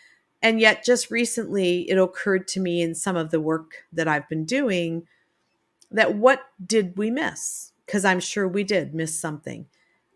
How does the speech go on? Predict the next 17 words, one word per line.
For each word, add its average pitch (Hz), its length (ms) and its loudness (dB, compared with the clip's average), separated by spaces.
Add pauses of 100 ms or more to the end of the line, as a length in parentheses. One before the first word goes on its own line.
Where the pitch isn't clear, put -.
(140)
Um, 180 600 4 (120)
what 196 360 -2
part 214 320 0
of 208 520 0 (400)
the 180 80 4
grief 190 460 -2
and 196 160 -2
sorrow 190 480 4
that 170 240 0
people 196 320 -2
were 175 180 2
feeling 175 800 -4 (920)
affected 202 720 2
what 180 580 0
he - 300 -8
was 175 240 0
given. 156 420 -2